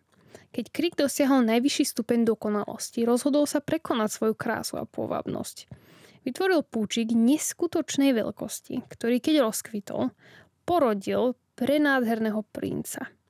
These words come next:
Princ rástol a začal sa zaujímať o svet, v ktorom žil človek. Bojoval bok po boku s odvážnymi vojakmi, vraždil a ubližoval pre ideológie panovníkov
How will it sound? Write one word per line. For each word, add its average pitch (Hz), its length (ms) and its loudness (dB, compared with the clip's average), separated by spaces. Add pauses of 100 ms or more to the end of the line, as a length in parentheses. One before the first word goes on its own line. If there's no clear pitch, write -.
(400)
Princ 330 320 2
rástol - 580 -4
a 262 80 0
začal 240 300 0
sa 247 80 2
zaujímať 233 560 4
o 220 80 -6
svet, - 320 -2
v - 80 -6
ktorom 226 240 0
žil 226 240 0
človek. - 560 -6 (480)
Bojoval 240 480 6
bok 240 240 2
po 254 80 4
boku 240 320 4
s 240 80 6
odvážnymi 226 480 4
vojakmi, 226 640 2 (240)
vraždil 233 640 4
a 226 80 6
ubližoval 233 580 4
pre 233 140 -4
ideológie 233 640 2
panovníkov 226 880 0